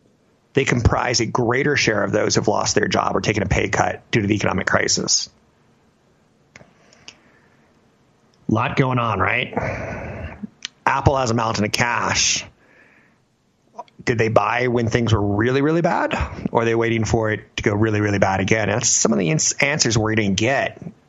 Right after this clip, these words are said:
during earnings season, and we're in earnings season. The numbers that Delta and Continental, um, Delta and America, American Airlines have shown us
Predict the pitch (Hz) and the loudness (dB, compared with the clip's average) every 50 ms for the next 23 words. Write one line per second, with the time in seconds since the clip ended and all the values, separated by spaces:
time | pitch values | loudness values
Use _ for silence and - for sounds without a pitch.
0 | _ - - - _ _ - - 110 101 101 95 98 107 123 135 143 135 120 - | _ -20 -20 -20 _ _ -4 -2 0 0 2 0 0 0 2 0 0 0 0 0
1 | - - 95 90 - - - - - 104 113 110 120 127 - - 143 156 165 160 | 0 0 0 -2 -2 -2 -2 -2 0 0 0 0 0 0 0 0 0 0 0 0
2 | 135 110 104 98 95 98 - - 95 92 - - - 78 - 101 101 - - - | 0 -2 0 0 0 0 0 -2 -2 -2 -2 -2 -2 -2 -4 -6 -8 -10 -14 -20
3 | _ _ _ _ _ _ _ _ _ _ _ _ _ _ _ _ - - _ _ | _ _ _ _ _ _ _ _ _ _ _ _ _ _ _ _ -20 -20 _ _
4 | _ _ _ _ _ _ _ _ - - 120 123 120 131 123 110 123 117 110 110 | _ _ _ _ _ _ _ _ -2 0 0 2 2 0 0 2 0 0 -2 -4
5 | - - - - - - - - - - - - - - _ - 147 120 123 135 | -8 -12 -16 -14 -12 -12 -10 -10 -10 -10 -12 -12 -14 -10 _ -2 0 0 0 0
6 | - 120 104 - - - - 113 110 107 110 110 104 98 - - 110 113 104 107 | 0 0 0 0 -2 -4 -2 -2 0 0 0 0 0 0 0 0 0 0 0 0
7 | 113 123 127 - 113 95 92 92 - - - - _ _ _ _ _ _ _ _ | 0 2 2 2 2 2 0 -2 -6 -10 -20 -20 _ _ _ _ _ _ _ _
8 | _ - - - _ - 101 95 92 90 90 98 98 98 104 101 104 95 - - | _ -20 -20 -8 _ -4 -2 0 0 0 2 2 0 0 2 2 0 0 0 2
9 | - 123 123 135 123 113 107 110 113 123 113 113 - - - - - _ _ _ | 0 2 2 2 2 2 2 0 0 0 -2 -2 -2 -2 -4 -8 -12 _ _ _
10 | _ - _ - - - 113 120 113 120 101 92 92 92 98 98 - 113 107 - | _ -20 _ -2 0 0 2 2 0 0 0 0 0 0 0 0 0 0 0 2
11 | - - 117 110 104 98 95 - | 2 2 2 2 0 0 -2 -4